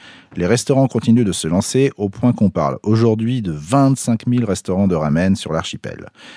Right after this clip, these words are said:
Et certains sont même décorés du précieux macaron Michelin,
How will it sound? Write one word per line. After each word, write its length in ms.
Et 60
certains 460
sont 180
même 280
décorés 360
du 120
précieux 500
macaron 420
Michelin, 520